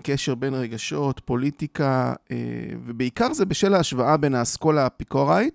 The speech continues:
של אפיקורוס והסטואים. אה, ההשוואה תעסוק בשני הנושאים הללו. אני מוצא שהשוואות לעתים הן מאוד מחדדות ומאוד מ-, מדגישות את ה-,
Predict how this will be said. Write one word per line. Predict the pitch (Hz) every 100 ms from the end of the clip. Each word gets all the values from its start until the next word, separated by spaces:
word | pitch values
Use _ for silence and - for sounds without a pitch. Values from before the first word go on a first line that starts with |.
| -
של | 139
אפיקורוס | 123 - - 202 339 - - - - -
והסטואים. | 139 175 165 - - 113 - 123 - _ -
אה, | - 131 123
ההשוואה | 123 - 180
תעסוק | 202 156 196
בשני | 165 156 175
הנושאים | 151 - 143
הללו. | 131 175 240 240 - - - _ _ -
אני | 156
מוצא | 160 156 185
שהשוואות | 175 143 151 151
לעתים | 147 - 143 139 139 -
הן | 131 131
מאוד | 131 131
מחדדות | 139 - 131 117 117 131 127
ומאוד | 131 120 - 123
מ-, | 117 120 117 113 113 - 123
מדגישות | 117 117 113 - 120 131
את | - -
ה-, | 110 107